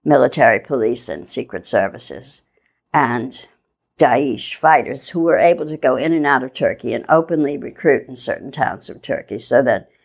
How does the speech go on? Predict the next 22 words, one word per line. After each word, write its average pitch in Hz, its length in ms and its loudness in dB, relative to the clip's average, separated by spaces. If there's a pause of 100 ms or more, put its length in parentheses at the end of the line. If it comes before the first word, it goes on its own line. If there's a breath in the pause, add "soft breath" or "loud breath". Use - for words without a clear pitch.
(260)
uh, - 320 2
in 143 160 0
interviews 143 640 0
you 151 80 -4
would 139 140 -2
hear, 143 400 0 (600)
uh, 120 180 0
like, 135 220 -2
one, 139 180 0
one 147 300 2
guy 135 180 4
told, 123 540 -10
uh, 98 300 0 (220)
Michael 120 340 -4
Weiss 120 420 0
in 127 120 -4
an 131 140 -6
interview, 123 400 -6 (260 soft breath)
"Yeah, - 120 4
there's 147 240 -4
one 151 340 2
mosque 143 540 -6